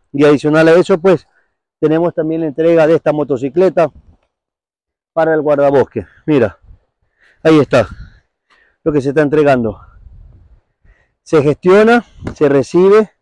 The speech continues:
como dato gratuito y también se invierte. Aparte de todos los treinta mil dólares que colocaron allá en reforestación, en veintiún hectáreas, en veinticinco hectáreas como una primera fase. Son sesenta y cinco hectáreas aproximadamente que hay que reforestar, que hay que trabajar,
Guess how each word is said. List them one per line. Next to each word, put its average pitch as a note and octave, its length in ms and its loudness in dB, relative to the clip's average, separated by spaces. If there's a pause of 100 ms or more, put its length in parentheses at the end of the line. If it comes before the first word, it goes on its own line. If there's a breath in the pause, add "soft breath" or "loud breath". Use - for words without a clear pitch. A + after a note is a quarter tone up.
(260)
como C3 240 -4
dato F3 320 0
gratuito E3+ 640 0 (500 soft breath)
y C#3+ 140 -4
también C#3+ 560 0
se - 140 -6
invierte. C#3 520 0 (560)
Aparte F3+ 480 0
de E3 140 -2
todos A#3+ 460 2
los E3+ 100 -2
treinta D#3 320 -4
mil F3+ 160 -6
dólares F#3 340 0
que C#3 120 -12
colocaron D3+ 520 -6
allá D3 220 -4
en E3 60 -8
reforestación, D3+ 760 -4 (320 soft breath)
en D3+ 160 0
veintiún D3+ 340 0
hectáreas, F3 360 2
en C#3+ 80 2
veinticinco C#3+ 480 -2
hectáreas F#3 320 -2
como D#3+ 160 -12
una D#3+ 160 -6
primera C#3+ 340 -6
fase. B2 320 -2
Son E3+ 180 -8
sesenta D3+ 380 -6
y C3 60 -6
cinco F#3 200 -6
hectáreas F3 340 -2
aproximadamente F3 720 -6 (360)
que - 120 -2
hay E3+ 100 2
que F#3 140 -2
reforestar, E3 680 -2
que E3+ 100 -4
hay D#3+ 40 -6
que D#3 100 -8
trabajar, D3+ 540 0